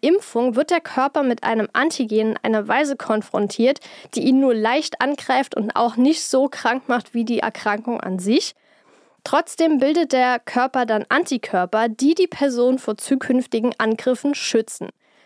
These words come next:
Hier ist natürlich ein Problem, gerade mit Grippe und Coro-, Coronaviren, dass die ihre Formation, ihre Struktur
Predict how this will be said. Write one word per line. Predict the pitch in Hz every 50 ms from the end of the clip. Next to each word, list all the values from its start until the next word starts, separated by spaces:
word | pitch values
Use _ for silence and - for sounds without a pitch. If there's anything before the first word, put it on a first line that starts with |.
| _ _ _ _ _ _
Hier | - - 302 349 311
ist | 359 311 -
natürlich | 302 277 269 254 - 294 302 285 302 262 - - -
ein | - 226 247 277 269
Problem, | - - 220 196 - 220 220 233 247 269 285 302 285 _ _ _ _ _ _ _ _ _ _ - - - -
gerade | - - 262 254 262 262 262
mit | 233 220 - -
Grippe | - - 285 269 - 311 277
und | - 233 226 226
Coro-, | - 247 226 202 214 226 - - -
Coronaviren, | - - 247 220 247 294 339 302 226 208 196 - 202 220 220 220 262 262 226 -
dass | 233 226 214 -
die | - - 277 294 294 -
ihre | - 269 277 254 247 240 233
Formation, | 220 - - - 254 254 247 233 220 226 - - - 269 277 285 320 302 247
ihre | 240 247 226 247
Struktur | - - - - - 233 - - - - 294 208